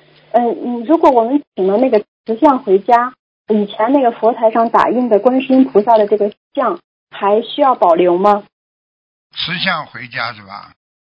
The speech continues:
Speaker 1: 对，就慈像请回去了，那之前的这个照片还需要保留吗？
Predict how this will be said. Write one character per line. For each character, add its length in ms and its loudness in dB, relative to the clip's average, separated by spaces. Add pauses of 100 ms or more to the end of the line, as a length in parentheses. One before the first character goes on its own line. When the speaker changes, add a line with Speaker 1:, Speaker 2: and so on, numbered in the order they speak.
(580)
Speaker 1:
对， 240 2
就 120 -6
慈 260 -12
像 200 0
请 180 0
回 180 0
去 140 -4
了， 140 2
那 120 4
之 160 -2
前 220 -2
的 100 4
这 180 2
个 220 0 (320)
照 160 0
片 420 -4 (460)
还 160 0
需 180 -8
要 100 4
保 200 -2
留 200 -6
吗？ 220 -14